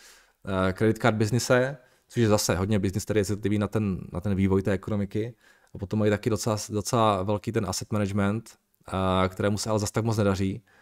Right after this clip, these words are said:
protože je tam strašná konkurence právě z hlediska všech ostatních bank a, a tady oni nejsou tak silní, jo, takže, eh, tady spíš bych řekl, že ztrácí market share, takže jo, mají určitá specifika, ale, eh, ta valuace vypadá hezky,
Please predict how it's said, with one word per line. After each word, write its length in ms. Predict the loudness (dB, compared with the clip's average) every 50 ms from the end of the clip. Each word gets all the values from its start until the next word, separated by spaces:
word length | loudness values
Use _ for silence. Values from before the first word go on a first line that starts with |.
| _ _ _ _ _ _ _ _ _ -20 -14 -10
protože 220 | -8 -4 -2 2
je 20 | 2
tam 120 | 2 2
strašná 300 | 0 -4 -2 -2 -2 -2
konkurence 480 | -2 -4 -4 -2 0 0 0 0 -2 -2
právě 300 | 2 2 2 4 2 2
z 40 |
hlediska 260 | 0 0 -2 -2 -4 -6
všech 220 | -4 -4 -6 -4
ostatních 420 | -6 -6 -4 -4 -4 -2 0 -2
bank 340 | 2 2 2 2 2 0 0
a, 80 | -2 -2
a 140 | -2 -2 -2
tady 180 | 0 0 0
oni 120 | 2 2 2
nejsou 200 | 0 0 -2 -4
tak 120 | -6 -6
silní, 280 | -4 -2 -2 0 0 -2
jo, 100 | -2 -4
takže, 320 | -4 -4 -2 -4 -4 -6 -6 _ -20 -20 -20 -20 -20 _ _ _
eh, 280 | -10 -6 -4 -4 -4 -4
tady 180 | -4 -4 -6 -6
spíš 240 | -4 -6 -4 -4
bych 140 | -2 -2 -2
řekl, 160 | -2 -2 -4
že 80 | -4 -6
ztrácí 360 | -2 -2 -2 -2 0 0 0
market 300 | 0 0 0 0 -4 -6
share, 180 | -4 -4 -4 -2
takže 380 | 0 0 2 4 4 4 4 0 -8 _ _ _ _ _ _ _ _ _
jo, 280 | 2 4 6 6 6 4 0
mají 440 | -6 -6 -6 -2 0 2 0 0 -2 _ _ _ _ -20 _ -14
určitá 260 | -14 -10 0 2 2
specifika, 680 | 2 2 -4 -6 -4 -4 -4 0 4 4 4 4 4 0 -10 -20 -20 -20 -20 _ _ _ _ _ _ _ _ _ _ _ _ _ _ _ _ _ _ _ _ _ _ _ 4
ale, 760 | 8 10 10 10 10 10 10 10 10 10 10 10 8 6 4 -2 -8 0 2
eh, 520 | 4 6 6 6 6 6 6 6 4 2 0 -6 _ _ _ _ _ _ _ _ _ _ _ _ _ _ _ _ _ _ _ _ _ _ _ _ _ -20 _
ta 140 | _ -2 0
valuace 340 | 2 4 4 4 4 2 0
vypadá 200 | 0 2 2 2
hezky, 340 | 2 0 -2 -6 -8 -8